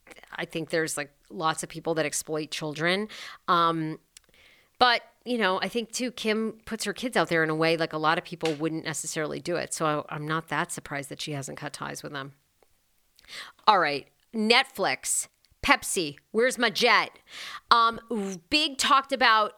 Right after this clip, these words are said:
um, documentary. This was in the late nineties. I don't remember this, and there's good reason, because this documentary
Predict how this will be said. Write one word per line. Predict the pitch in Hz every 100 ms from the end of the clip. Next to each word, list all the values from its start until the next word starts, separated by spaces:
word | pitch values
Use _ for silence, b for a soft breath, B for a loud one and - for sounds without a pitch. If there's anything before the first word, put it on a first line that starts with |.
| -
um, | 196 190 185 180
documentary. | - 226 190 214 196 180 156 127 B B -
This | 185 269 381 -
was | 427 330
in | 277
the | 247
late | 208 220
nineties. | 220 170 170 175 - 208
I | 254
don't | 415 453
remember | 277 202 190 208
this, | 226 240 - -
and | 226 220
there's | 196
good | - 214
reason, | 175 170 160 156
because | 160 175 160
this | 190 -
documentary | 226 226 226 202 180 175